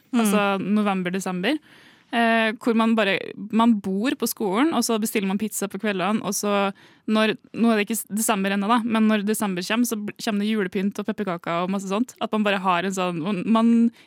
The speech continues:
Speaker 2: gjør, eh, lesesalen om til hjemmet sitt, på en måte.
Speaker 1: Jeg føler veldig på det, fordi
Speaker 2: Ja.
Speaker 1: at, eh, jeg har i hvert fall gjort meg, jeg har i hvert fall gjort det til mitt eget hjem. Jeg
Speaker 2: Hm.
Speaker 1: sitter her nå, jeg tar av meg B H-en når jeg er der, jeg tar av meg skoa, labber rundt,
Speaker 2: Og
Speaker 1: eh,
Speaker 2: alt annet av klær også.
Speaker 1: Ja. <laughs>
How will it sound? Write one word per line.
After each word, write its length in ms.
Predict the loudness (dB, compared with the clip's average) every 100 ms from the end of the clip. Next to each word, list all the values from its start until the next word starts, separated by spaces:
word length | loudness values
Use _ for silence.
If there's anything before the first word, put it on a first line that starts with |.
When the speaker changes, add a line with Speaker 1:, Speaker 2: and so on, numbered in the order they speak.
| -8
Speaker 2:
gjør, 400 | -4 -2 0 -2 -6
eh, 240 | -6 -2 0
lesesalen 560 | 0 -2 -4 -4 -4 -4
om 200 | -6 -4
til 120 | -4
hjemmet 280 | -4 -4 -8
sitt, 160 | -10
på 60 | -8
en 80 | -8
måte. 140 | -4 -6 -2
Speaker 1:
Jeg 160 | -2 0
føler 280 | 2 4 4
veldig 180 | 2 0
på 240 | 2 2
det, 180 | 2 0 -2 0
fordi 120 | 2 2
Speaker 2:
Ja. 40 |
Speaker 1:
at, 120 | 2
eh, 140 | 2 4
jeg 100 | 4
har 120 | 4
i 100 | 2
hvert 60 | 0
fall 340 | 0 0 0 -4 -10 -4
gjort 240 | -2 0
meg, 340 | 0 0 0 0
jeg 80 | -2
har 140 | -2
i 120 | -6
hvert 300 | -12 -6 -4
fall 120 | -2 0
gjort 240 | 0 -2
det 120 | -6 -4
til 180 | -2
mitt 140 | -2 -2
eget 220 | -2 -2
hjem. 180 | 2 0 -2 _ -20 -8
Jeg 80 | -4
Speaker 2:
Hm. 40 | 0
Speaker 1:
sitter 220 | 0 0
her 80 | 0
nå, 160 | 2
jeg 120 | 2 0
tar 280 | 0 0
av 80 | 0
meg 140 | -2 2
B 140 | 2
H-en 160 | 2 2
når 80 | 2
jeg 160 | 2
er 40 | 2
der, 120 | 0 -2
jeg 80 |
tar 180 | -4 -4
av 80 | -4
meg 120 | -6
skoa, 500 | -8 -4 0 2 2
labber 280 | 2 2 2
rundt, 340 | 0 -2 -4 2
Speaker 2:
Og 60 |
Speaker 1:
eh, 180 | 4 6
Speaker 2:
alt 180 | 4 2
annet 160 | 0 0 0
av 60 |
klær 200 | 0 -2
også. 220 | -2 -2 -4 0
Speaker 1:
Ja. 160 | 2 2 0 -6 -4
<laughs> 280 | 0 2 4